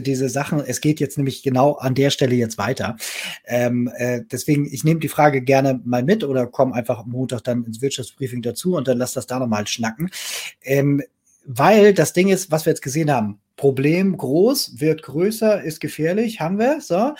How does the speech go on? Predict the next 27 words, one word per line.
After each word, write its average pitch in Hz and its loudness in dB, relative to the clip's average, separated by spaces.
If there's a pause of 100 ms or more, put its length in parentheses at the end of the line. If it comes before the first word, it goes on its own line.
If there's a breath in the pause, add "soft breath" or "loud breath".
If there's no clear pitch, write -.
(300 loud breath)
Deutschland 190 4
trocknet 165 -4
jetzt 214 -2
schon 220 -4
aus, 156 -2
hat 156 0
also 143 -2
jetzt 202 -2
schon 170 -2
Probleme 147 -2
mit 143 -12
der 143 -2
Klimakrise 147 -4
und 151 -6
politische 165 -4
Entscheidungen 156 -2
werden 147 0 (760 loud breath)
kaum 196 4
getroffen. 226 4
Wenn 180 4
sie 175 -6
getroffen 170 -6
werden, 160 0
werden 151 0
sie 139 -6
massiv 139 -6
bekämpft. - -8